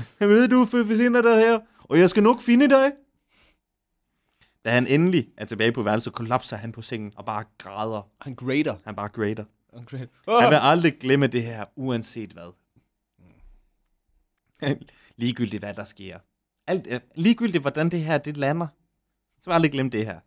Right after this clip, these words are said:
Speaker 1: Det var ret sindssygt
Speaker 2: Ja, det
Speaker 1: at
Speaker 2: vil
Speaker 1: se
Speaker 2: jeg.
Speaker 1: det.
Speaker 2: Det der,
Speaker 1: Det var
Speaker 2: det,
Speaker 1: ret
Speaker 2: man
Speaker 1: vildt
Speaker 2: ikke
Speaker 1: at se.
Speaker 2: Jeg så sådan en dame blive pisket over hundrede gange.
Speaker 1: Ja, ja, ja.
Speaker 2: Det tror jeg ikke, jeg glemmer.
Speaker 1: <laughs> Ja, ja, ja, ja.
Speaker 2: Sådan noget, der sætter sig.
Speaker 1: Ligegyldigt om mit barn og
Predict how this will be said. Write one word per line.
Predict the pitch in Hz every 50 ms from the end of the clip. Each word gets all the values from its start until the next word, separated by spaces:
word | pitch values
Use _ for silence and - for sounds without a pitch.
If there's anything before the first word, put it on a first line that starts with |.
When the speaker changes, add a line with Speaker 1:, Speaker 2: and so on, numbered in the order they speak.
| _ _
Speaker 1:
Det | 151 156
var | 135
ret | 101 110 110 -
sindssygt | - 98 78 - _ - - -
Speaker 2:
Ja, | 120 139 151
det | 147 135 -
Speaker 1:
at | 170
Speaker 2:
vil | 165 135
Speaker 1:
se | 117 123
Speaker 2:
jeg. | 113 98
Speaker 1:
det. | 101 92 _ _ -
Speaker 2:
Det | 170 180
der, | 196 190
Speaker 1:
Det | - 262
var | 269
Speaker 2:
det, | 214
Speaker 1:
ret | 208 208 185
Speaker 2:
man | 185
Speaker 1:
vildt | 202 190
Speaker 2:
ikke | 170 -
Speaker 1:
at | 113
se. | - - 113 104 - _ _ -
Speaker 2:
Jeg | 131 139
så | - - 180 143
sådan | - 151 135 120
en | 110
dame | 104 117 127 139 156
blive | 147 120 113
pisket | - - - 175 - - 135
over | 113 110 110 107
hundrede | 104 143 160 160 135
gange. | 104 104 104 110 117 120 -
Speaker 1:
Ja, | 120 113 120 110 117
ja, | 127 131 - 175 151 -
ja. | 175
Speaker 2:
Det | 170 170
tror | 160 147 170
jeg | 196
ikke, | 208 202
jeg | 170 135
glemmer. | 147 156 180 196 175 - _ _
Speaker 1:
<laughs> | _ -
Ja, | 127 135 165
ja, | 170 160 - 185 165 -
ja, | 202 - - 196 175 -
ja. | 170 - - 165 - - 170 - -
Speaker 2:
Sådan | - 139
noget, | 143 139 131
der | 135
sætter | 135 - - 156 160 151
sig. | - 123 -
Speaker 1:
Ligegyldigt | 143 160 196 202 170 190 175 151 139 123 110
om | 98 101
mit | 101 104 - _
barn | - 143 143 127 110 101 101 _ _ _ _ _
og | 107 110 107 101 101